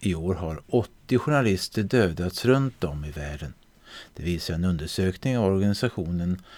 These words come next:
Reportrar utan gränser. Undersökningen handlar om journalister som blivit dödade på jobbet.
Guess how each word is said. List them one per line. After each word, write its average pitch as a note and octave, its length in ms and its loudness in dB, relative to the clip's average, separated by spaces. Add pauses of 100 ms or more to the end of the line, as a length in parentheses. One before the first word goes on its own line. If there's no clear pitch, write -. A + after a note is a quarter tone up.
(200)
Reportrar F#2 720 -2
utan D#2+ 320 -8
gränser. D#2+ 560 -6 (1400)
Undersökningen D3 680 6
handlar C3+ 420 4
om D#2 160 -4
journalister F#2 640 0
som G#2 180 2
blivit F2+ 300 2
dödade D2+ 440 2
på D2 180 -6
jobbet. D2 600 -10